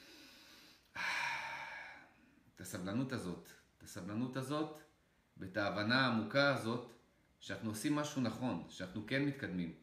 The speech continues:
אפילו אם ההתקדמות... נראית מאוד מאוד קטנה, בשלב מסוים, בס-, בשלב מסוים, אם אנחנו באמת בתוך זה מהסיבות הנכונות, אני מדבר.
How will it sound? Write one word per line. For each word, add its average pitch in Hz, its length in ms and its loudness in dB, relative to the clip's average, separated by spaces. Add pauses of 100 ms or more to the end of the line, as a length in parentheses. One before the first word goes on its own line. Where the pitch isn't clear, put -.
(200)
אפילו 156 360 4
אם 143 100 6
ההתקדמות... 127 560 4 (280)
נראית 117 340 2
מאוד 120 220 4
מאוד 123 280 2
קטנה, 110 380 2 (560)
בשלב 117 520 2
מסוים, 143 600 4 (2750)
בס-, 92 380 -8
בשלב 120 400 12
מסוים, 139 560 12 (1000)
אם 135 140 6
אנחנו 135 320 4
באמת 117 400 6
בתוך 113 360 0
זה 120 180 2
מהסיבות 104 1200 0
הנכונות, 117 680 2
אני 85 80 -4
מדבר. 82 400 -4